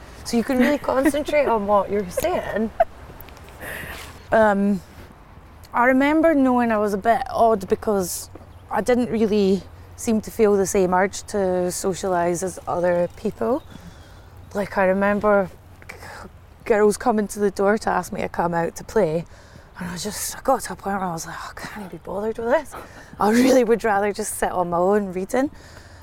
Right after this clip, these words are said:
And all my memories of, there's not a lot of chat about autistic joy, but all my happiest memories are of, um, reading on my own,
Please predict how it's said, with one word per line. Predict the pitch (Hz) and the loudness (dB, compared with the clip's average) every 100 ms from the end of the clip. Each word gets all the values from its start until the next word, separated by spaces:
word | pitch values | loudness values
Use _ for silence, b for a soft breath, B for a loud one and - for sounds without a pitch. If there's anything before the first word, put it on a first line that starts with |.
| b | b
And | 220 233 | 0 4
all | 269 302 | 4 6
my | 302 294 | 6 4
memories | 226 202 220 240 254 240 214 196 | 2 2 4 4 4 2 2 0
of, | 196 - - | -2 -6 -14
there's | - 175 190 214 254 | -10 -6 -2 0 2
not | 277 | 2
a | |
lot | 254 262 | 2 -2
of | - | -2
chat | 220 226 | 0 0
about | 214 214 175 | 2 0 0
autistic | - - 196 - - - | -4 -2 -2 -4 -10 -8
joy, | - 220 - 170 | -4 -2 -2 -4
but | 202 | -2
all | 190 208 | 2 2
my | 233 | 2
happiest | 208 185 185 190 175 - | -2 -2 -2 -2 -4 -6
memories | 170 180 196 190 165 | -6 -4 -4 -6 -6
are | 160 160 165 | -4 -2 -2
of, | 160 143 - | -4 -6 -6
um, | 175 160 151 160 - b b b b - | -2 -2 -2 -8 -12 b b b b -6
reading | 180 180 202 175 | -2 0 0 0
on | 165 160 | -4 -4
my | 156 | 0
own, | 175 160 156 170 | 2 0 -4 -6